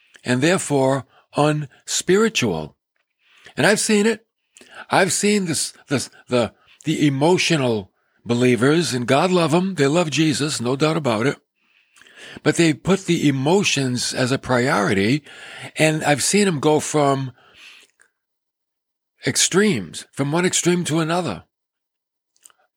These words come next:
Very happy and emoting and thrilled to downcast and discouraged, depressed, because their life is like a roller coaster ride instead of being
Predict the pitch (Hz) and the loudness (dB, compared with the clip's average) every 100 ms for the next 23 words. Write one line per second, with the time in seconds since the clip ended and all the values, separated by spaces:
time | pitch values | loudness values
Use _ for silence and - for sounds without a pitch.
0 | _ 139 175 190 180 - _ - 165 185 | _ 0 2 2 0 -4 _ -2 0 2
1 | 190 190 196 170 117 110 123 185 190 190 | 2 2 2 0 -4 -6 0 2 4 2
2 | 185 143 107 131 185 185 185 180 - 135 | 0 -2 -6 -2 0 2 0 -2 0 0
3 | 131 120 - - - _ - 123 139 143 | 0 -2 -14 -20 -20 _ -2 0 0 -2
4 | - 139 143 123 - - 87 - _ _ | 0 0 2 0 -4 -8 -14 -14 _ _
5 | _ - 95 - - 131 127 123 - - | _ -10 -4 -2 0 2 2 0 -4 -8
6 | - _ _ _ _ _ - - 110 113 | -12 _ _ _ _ _ -6 -4 0 0
7 | 107 - - _ _ _ _ _ _ _ | 0 -6 -8 _ _ _ _ _ _ _
8 | _ - - - 185 147 165 151 180 175 | _ -18 -6 0 0 2 2 4 2 0
9 | 139 165 160 120 135 156 - 101 - 95 | -2 -2 -2 -2 -2 -4 -8 -8 -6 -6
10 | 82 85 - _ _ _ _ - - _ | -6 -8 -12 _ _ _ _ -20 -20 _
11 | - 107 - 139 131 98 131 120 113 | -6 -2 0 0 0 0 0 0 0